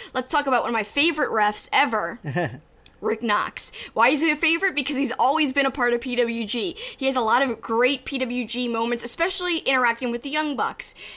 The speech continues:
Speaker 1: And, uh, to that, we have a match where he's involved against the Young Bucks. The Bucks are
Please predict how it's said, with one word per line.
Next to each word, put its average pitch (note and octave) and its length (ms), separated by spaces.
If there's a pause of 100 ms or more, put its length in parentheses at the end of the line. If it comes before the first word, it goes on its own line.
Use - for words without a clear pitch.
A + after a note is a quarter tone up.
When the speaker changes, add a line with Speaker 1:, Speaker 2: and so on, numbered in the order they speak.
(160)
Speaker 1:
And, A#3 240
uh, F#3+ 260 (280)
to B3 140
that, A3+ 460 (280)
we B3+ 140
have B3+ 160
a B3 60
match G#3+ 520
where A#3+ 120
he's A#3+ 160
involved G#3+ 520
against B3+ 400
the D4+ 80
Young A3 240
Bucks. G#3 400 (220)
The G#3+ 60
Bucks B3+ 280
are C4 120